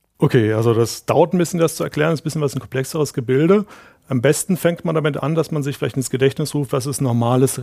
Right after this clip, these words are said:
normaler klassischer Computer. Auf einem normalen klassischen Computer, also zum Beispiel mein Smartphone, äh, mein Desktop-Rechner, mein Laptop oder vielleicht auch der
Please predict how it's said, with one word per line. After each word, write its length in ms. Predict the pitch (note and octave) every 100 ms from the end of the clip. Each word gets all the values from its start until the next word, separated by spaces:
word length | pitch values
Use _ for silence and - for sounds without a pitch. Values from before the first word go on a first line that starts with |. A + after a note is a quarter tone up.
| A2+
normaler 420 | B2+ B2 A#2+ A#2+
klassischer 460 | A#2 C3 - - B2+
Computer. 560 | C3 C3 C3+ - - - _ - - - _
Auf 160 | - -
einem 60 |
normalen 360 | B2 B2+ C#3 C#3+
klassischen 480 | - F3+ A3+ - G3+
Computer, 580 | G3 F3 F#3+ G3 F#3+ D3
also 300 | C#3+ C#3+ C#3
zum 200 | - B2+
Beispiel 360 | B2 - B2
mein 200 | A#2+ C3
Smartphone, 720 | C3 A2+ A2+ - B2 B2 A#2+ G#2+ _ _ _ _ _ -
äh, 280 | A#2 A#2 A#2
mein 220 | A#2+ C3
Desktop-Rechner, 640 | C#3 - A#2+ B2 A2+ A#2+
mein 200 | B2+ C#3+
Laptop 600 | C3 B2+ - B2+ A#2 - -
oder 280 | C#3 C3+ C3
vielleicht 300 | C#3+ B2 D3
auch 240 | C3+ A#2
der 520 | - B2+ C3 C3+ C3